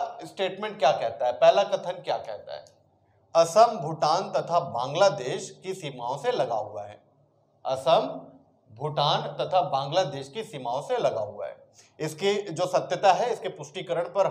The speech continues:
हम जाएंगे, लेकिन बाकी statement पहले देख लेते हैं।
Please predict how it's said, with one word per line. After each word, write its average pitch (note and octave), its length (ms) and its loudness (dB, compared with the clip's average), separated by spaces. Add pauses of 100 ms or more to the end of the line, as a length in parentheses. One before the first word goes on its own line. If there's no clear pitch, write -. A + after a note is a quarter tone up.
(120)
हम A3 400 -8
जाएंगे, D#3+ 380 0
लेकिन G3 320 -6
बाकी B2+ 300 0
statement E3+ 420 -10
पहले C#3+ 200 -6
देख G3+ 200 -6
लेते A2+ 240 -18
हैं। - 120 -20